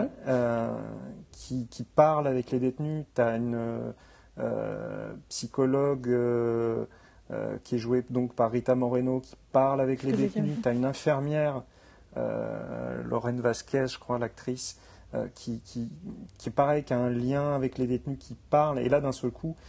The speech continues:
Speaker 2: avec ces personnages-là, pas avec McGuinness, mais avec eux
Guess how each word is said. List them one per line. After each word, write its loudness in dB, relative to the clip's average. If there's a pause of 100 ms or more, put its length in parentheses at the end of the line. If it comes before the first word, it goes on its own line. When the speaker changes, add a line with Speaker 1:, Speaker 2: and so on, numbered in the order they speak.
(220)
Speaker 2:
avec 4
ces 0
personnages-là, 2 (120)
pas 6
avec 0
McGuinness, -6 (440)
mais 0
avec 0
eux -2